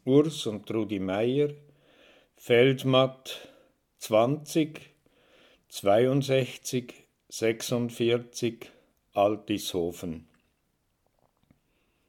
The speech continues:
Wir laden Sie zu folgenden Gebetstreffen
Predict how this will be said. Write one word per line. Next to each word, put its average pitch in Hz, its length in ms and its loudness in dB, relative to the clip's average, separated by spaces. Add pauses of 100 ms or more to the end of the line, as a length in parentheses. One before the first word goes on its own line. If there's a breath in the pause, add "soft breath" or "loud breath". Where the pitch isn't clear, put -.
(760 soft breath)
Wir 160 180 6
laden 151 480 6
Sie 123 320 0
zu 123 200 -2
folgenden 151 680 2
Gebetstreffen 120 1160 0